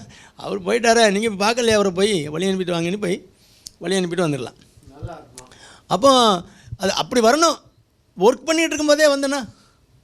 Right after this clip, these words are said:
Speaker 1: நிறைய பேருக்கு யங் ஏஜில் அப்படி தான் வருது. அதுக்கு நான் சொன்னேன்ல மாடிஃபையபிள் ரிஸ்க் ஃபேக்டர், இது எல்லா ரிஸ்க் ஃபேக்டரும் வச்சுருப்பான். இதை பற்றி அக்கறையே இருக்காது. அதனால தான் அவங்க மாட்டிக்கிறாங்க. Obesity is a risk factor, ஹைப்பர்டென்ஷன்,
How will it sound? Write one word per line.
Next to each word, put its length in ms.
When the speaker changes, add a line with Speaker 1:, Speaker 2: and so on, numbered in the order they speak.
Speaker 1:
நிறைய 300
பேருக்கு 200
யங் 160
ஏஜில் 340
அப்படி 160
தான் 140
வருது. 240
அதுக்கு 460
நான் 220
சொன்னேன்ல 320
மாடிஃபையபிள் 480
ரிஸ்க் 160
ஃபேக்டர், 380
இது 140
எல்லா 460
ரிஸ்க் 240
ஃபேக்டரும் 320
வச்சுருப்பான். 420
இதை 200
பற்றி 240
அக்கறையே 400
இருக்காது. 360
அதனால 500
தான் 180
அவங்க 220
மாட்டிக்கிறாங்க. 460
Obesity 520
is 100
a 60
risk 200
factor, 460
ஹைப்பர்டென்ஷன், 640